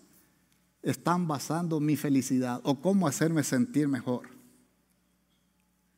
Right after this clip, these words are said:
La palabra del Señor dice de que bienaventurado el varón que no fue a pedir consejo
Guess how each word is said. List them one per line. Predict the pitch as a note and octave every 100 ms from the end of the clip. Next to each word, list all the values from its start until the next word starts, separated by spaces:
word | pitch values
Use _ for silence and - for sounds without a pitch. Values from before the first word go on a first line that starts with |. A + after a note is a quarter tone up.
| _ _
La | C#3+ C3
palabra | D3 E3+ G#3+ F#3
del | E3+ D3
Señor | D3+ D#3+ F#3
dice | E3 F#3 E3
de | E3+
que | - D#3+
bienaventurado | E3 F3+ G3 E3 D#3+ C#3+ D#3 D#3+ G3+ A3
el | F#3+
varón | D#3+ D#3+ A#3+ G#3
que | D3 E3+
no | D#3+ F3
fue | - F#3+
a | E3
pedir | E3 E3 F#3
consejo | F3+ D3 F3 G3+ D#3 F3 E3+